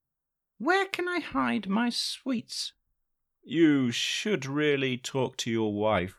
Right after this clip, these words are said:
Speaker 1: But sometimes I can't understand a word she is saying.
Speaker 2: That's because you're half deaf.
Speaker 1: Yes, yes, yes. What?
Speaker 2: I'll tell you what,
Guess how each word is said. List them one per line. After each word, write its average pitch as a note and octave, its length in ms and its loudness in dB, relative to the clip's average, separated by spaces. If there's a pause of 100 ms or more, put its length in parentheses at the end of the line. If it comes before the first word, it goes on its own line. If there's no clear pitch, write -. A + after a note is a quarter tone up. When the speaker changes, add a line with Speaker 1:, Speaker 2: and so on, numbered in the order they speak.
(460)
Speaker 1:
But A3+ 240 2 (560)
sometimes D4 880 2 (260)
I - 120 0
can't D4+ 520 4
understand F#3+ 880 0
a B3+ 60 2
word B2 480 2
she A#3 280 -4
is D#4 120 0
saying. D#4 720 2 (560)
Speaker 2:
That's A3 280 4
because B3 720 -2 (140)
you're G#3 260 4
half F3 560 6
deaf. A3+ 460 4 (500)
Speaker 1:
Yes, A#3 360 -2 (260)
yes, D4 320 2 (400)
yes. F#3+ 400 0 (680)
What? A3+ 360 2 (640)
Speaker 2:
I'll A#3 260 10
tell B3+ 240 0
you A3 160 2
what, D3+ 380 2